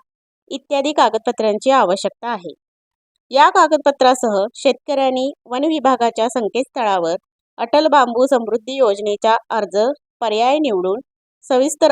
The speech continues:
अर्ज दाखल करायचा आहे. तर आता तुम्हाला इथं सर्व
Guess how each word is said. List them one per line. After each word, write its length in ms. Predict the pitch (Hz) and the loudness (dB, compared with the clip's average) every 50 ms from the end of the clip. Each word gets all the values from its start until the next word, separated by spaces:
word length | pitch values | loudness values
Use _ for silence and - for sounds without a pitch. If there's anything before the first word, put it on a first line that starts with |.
| - - | 2 2
अर्ज 220 | 202 202 208 202 | 2 2 2 0
दाखल 360 | 247 247 226 185 - - 185 185 - | 0 0 0 0 -2 -2 -6 -6 -4
करायचा 360 | 202 165 156 156 - - 247 | -4 -4 -4 -4 -4 -2 -2
आहे. 220 | 269 240 180 - - _ _ _ _ _ _ _ _ _ _ _ _ _ _ _ _ _ _ _ _ _ _ _ _ _ _ _ _ _ _ _ _ _ _ _ _ _ _ _ _ - | -2 -2 -4 -8 -16 _ _ _ _ _ _ _ _ _ _ _ _ _ _ _ _ _ _ _ _ _ _ _ _ _ _ _ _ _ _ _ _ _ _ _ _ _ _ _ _ -12
तर 80 | 240 240 | -8 -6
आता 240 | 233 226 226 240 | -6 -4 -2 -4
तुम्हाला 360 | 240 240 254 254 247 247 247 247 | -2 -2 -4 -4 -4 -4 -2 -2
इथं 340 | 247 240 - - 254 277 | -4 -4 -8 -10 -10 -10
सर्व 260 | 302 - - 240 220 | -8 -6 -6 -6 -6